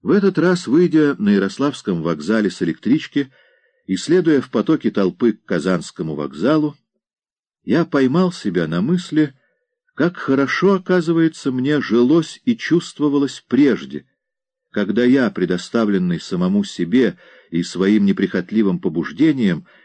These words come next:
не был обременен ничем, и никакие заботы не ограничивали особенно моего времени и моих странствий по московским улицам.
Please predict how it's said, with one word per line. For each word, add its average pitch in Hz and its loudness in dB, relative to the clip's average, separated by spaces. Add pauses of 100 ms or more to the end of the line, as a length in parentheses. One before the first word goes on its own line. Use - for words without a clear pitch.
(120)
не 147 0
был 147 2
обременен 117 2
ничем, 165 0
и 113 0
никакие 98 -2
заботы 143 -2 (260)
не 87 -2
ограничивали 131 -2
особенно 117 0
моего 107 2
времени 98 0 (240)
и 90 -2
моих 82 -2
странствий 117 -2
по 107 -4
московским - -6
улицам. 73 -8